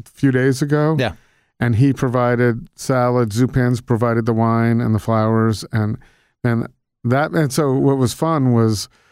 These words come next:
Speaker 1: people like Corey Schreiber and
Speaker 2: Mm-hmm.
Speaker 1: Scott Dolich, who, you know, storied chefs in Portland,
Speaker 2: Yeah.
Speaker 1: all got up and just acknowledged John being there, and they said, "We eat more of John's food than anybody else's," 'cause they're all eat-, shopping at Zupan's. They're
Speaker 2: Right.
Speaker 1: busy people.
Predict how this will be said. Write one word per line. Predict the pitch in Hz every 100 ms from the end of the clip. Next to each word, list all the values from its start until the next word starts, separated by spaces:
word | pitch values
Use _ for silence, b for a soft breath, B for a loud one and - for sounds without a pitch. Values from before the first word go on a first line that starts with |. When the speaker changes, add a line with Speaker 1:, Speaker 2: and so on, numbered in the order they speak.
| b -
Speaker 1:
people | 143 139
like | 127 123
Corey | 143 135
Schreiber | 131 143 127 135 147 151
and | - 123 113
Speaker 2:
Mm-hmm. | 113
Speaker 1:
Scott | - 127 120
Dolich, | 135 127 143 156 - - - _ -
who, | 127 117 107 -
you | 131 110
know, | 98
storied | - - 160 151 104
chefs | - 151 123 -
in | 107
Portland, | 135 135 120 113 101 B
Speaker 2:
Yeah. | 120 101 B
Speaker 1:
all | 127 139
got | 135 131
up | 127
and | 120 113 135 - _
just | 131 -
acknowledged | 127 113 117 120 123 -
John | 120 113 117
being | 117 131 120
there, | 110
and | 113
they | 110
said, | 123 120
"We | 139 143
eat | 139
more | 127 120
of | 110
John's | 117 117 123
food | - 120
than | 107 104
anybody | 107 107 107
else's," | 120 147 135 113
'cause | 131 117
they're | 143
all | 139 139
eat-, | 131 135 -
shopping | - 143 120 123
at | 104
Zupan's. | 127 117 107 98 90
They're | 110
Speaker 2:
Right. | 135
Speaker 1:
busy | 107 117
people. | 117 110 110 101